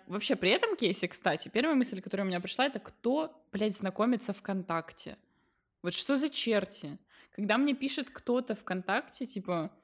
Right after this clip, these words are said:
э, тв-, твоя мама, твоей маме зять не нужен, и всякую такую, типа, фигню, всякие там, типа, «Ой, так ты красивая». Я сразу просто, э, во-первых, не понимаю, как меня нашёл этот человек, что ему нужно от меня,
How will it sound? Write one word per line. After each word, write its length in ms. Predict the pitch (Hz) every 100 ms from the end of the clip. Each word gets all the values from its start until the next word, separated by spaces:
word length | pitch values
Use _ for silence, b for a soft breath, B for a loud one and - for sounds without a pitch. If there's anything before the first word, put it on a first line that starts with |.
| b _ -
э, 460 | 170 165 165 156 156
тв-, 280 | 180 170 160
твоя 340 | - 175 175 185
мама, 580 | 175 156 147 139 139 147
твоей 160 | 180 180
маме 280 | 170 151
зять 240 | 156 165 170
не 100 | 185
нужен, 480 | 202 233 226 160 156 b b b
и 60 | 180
всякую 360 | 247 226 220
такую, 300 | 214 208 226
типа, 200 | 214 202
фигню, 420 | 196 202 196 233 330
всякие 340 | - 240 202
там, 180 | 190 185
типа, 220 | 185 185
«Ой, 260 | 170 160 151
так 200 | 180 -
ты 100 | -
красивая». 720 | - 247 208 - - 170 160 -
Я 180 | - 180
сразу 360 | 233 262 233
просто, 400 | 202 220 208 -
э, 260 | 196 165 - - -
во-первых, 500 | - 202 196 202 202
не 80 |
понимаю, 340 | 196 196 202 196
как 220 | 190 190
меня 200 | 208 196
нашёл 380 | 185 196 262 311
этот 200 | 254 208
человек, 460 | - 170 147 147
что 200 | - -
ему 200 | 190 190
нужно 380 | 185 214 302 254
от 140 | 190 190
меня, 240 | 156 156